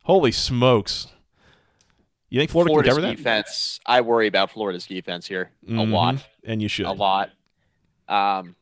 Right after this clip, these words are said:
Speaker 2: I think I like Alabama to cover that, and I, I'm surprised I'm saying that 'cause I think Florida is capable of scoring with Alabama, but Alabama's defense has really, really come on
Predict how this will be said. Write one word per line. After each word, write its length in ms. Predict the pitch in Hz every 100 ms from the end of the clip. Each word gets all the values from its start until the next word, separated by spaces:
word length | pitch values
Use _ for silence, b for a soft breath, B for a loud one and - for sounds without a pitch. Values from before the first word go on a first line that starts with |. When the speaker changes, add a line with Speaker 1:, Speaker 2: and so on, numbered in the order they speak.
| _ _ _ _ _ - _ _ _ _ _ _ _ _ _ _ _ _ _ _ _ _ _
Speaker 2:
I 120 | 120
think 200 | 123 135 117
I 60 |
like 200 | 104 101
Alabama 460 | 98 95 90 90 90
to 60 | 95
cover 300 | 107 101 95
that, 280 | 92 95 - _ _ _ _
and 240 | 104 95 101
I, 100 | - _ _ _ _ B B B -
I'm 120 | 131
surprised 440 | - - 131 120 117
I'm 120 | 104
saying 280 | - 110 107
that 120 | 104
'cause 80 | -
I 80 | 101
think 220 | 120 110
Florida 400 | _ 110 107 104
is 100 | 95
capable 420 | - 104 104 101 90
of 60 |
scoring 340 | - 107 101 90
with 140 | 95
Alabama, 600 | 95 95 87 90 90 95
but 260 | 92 92 87 b b b b _ -
Alabama's 640 | 143 117 92 98 87 -
defense 640 | - 90 - 87 82 - - _ _
has 280 | - 95 101
really, 500 | 101 107 107 95 90
really 480 | 85 90 98 87 90
come 260 | - 98 90
on 280 | 90 90